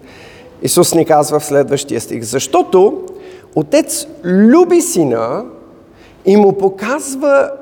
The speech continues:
всичко, което върши сам. И ще му показва и от тези по-големи работи, за да се чудите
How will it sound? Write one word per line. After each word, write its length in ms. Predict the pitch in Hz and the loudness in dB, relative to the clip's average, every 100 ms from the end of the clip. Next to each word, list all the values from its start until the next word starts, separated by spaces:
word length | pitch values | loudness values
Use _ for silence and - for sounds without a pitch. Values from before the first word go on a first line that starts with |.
| - - - - _ _ _ _ _ _ _ - | -18 -20 -20 -20 _ _ _ _ _ _ _ -16
всичко, 680 | - - 330 330 - - - - - | -6 0 0 0 -4 -4 -8 -12 -6
което 300 | 185 269 320 | 0 2 2
върши 380 | 240 262 240 262 | 2 0 0 -6
сам. 320 | - 165 113 - - - - | -2 -4 -4 -12 -20 -20 -4
И 80 | 185 | -2
ще 220 | - 190 | 0 2
му 140 | 196 185 | 2 2
показва 580 | - - 277 302 302 | -2 -2 -2 0 -2
и 80 | 262 | 2
от 220 | 190 196 | 2 0
тези 360 | 311 330 294 277 - - - - - | -4 -2 -2 -4 -6 -20 -20 -12 0
по-големи 800 | 311 359 311 254 254 226 208 - - | 2 4 4 4 4 2 2 -2 -6
работи, 760 | 120 120 139 151 - 208 226 220 - - - 143 | -2 0 0 -2 -4 -4 -4 -10 -20 -20 -8 -6
за 300 | 139 139 123 | -2 0 2
да 160 | 127 | 0
се 180 | 123 123 | 0 -6
чудите 1000 | - - 214 185 175 - 139 127 127 | -6 -2 -2 0 -2 2 4 4 2